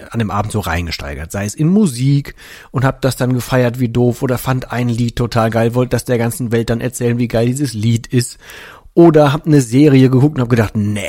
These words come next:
jetzt nicht noch so ein Cliffhanger, okay, komm, eine Folge guckst du noch. Und längst, ich war eigentlich schon längst Bett ready, ne, hätte längst ins Bett gemusst, Pegel war erreicht und so weiter, aber nee, ich hab dann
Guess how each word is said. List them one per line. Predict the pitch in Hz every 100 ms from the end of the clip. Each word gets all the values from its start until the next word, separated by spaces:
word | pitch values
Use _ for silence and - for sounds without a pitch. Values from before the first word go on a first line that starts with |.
| - -
jetzt | 127 -
nicht | 127
noch | 131 135
so | - 131
ein |
Cliffhanger, | - 143 135 127 117
okay, | 120 110
komm, | 123 110 -
eine | 123 120
Folge | 120 120
guckst | - 127 -
du | 107
noch. | -
Und | 123
längst, | 202 196
ich | 156 -
war | -
eigentlich | 202
schon | 175
längst | 160 160 -
Bett | 117 123 - -
ready, | 110 90 82
ne, | 120 180
hätte | 156
längst | 135 151 -
ins | 117
Bett | 135 -
gemusst, | 127 123 127 - - - - _
Pegel | - 156 139
war | 123
erreicht | 123 117 117 117
und | 147
so | 123
weiter, | 117 123
aber | 165 151
nee, | 160 240
ich | 233 208
hab | -
dann | 190 180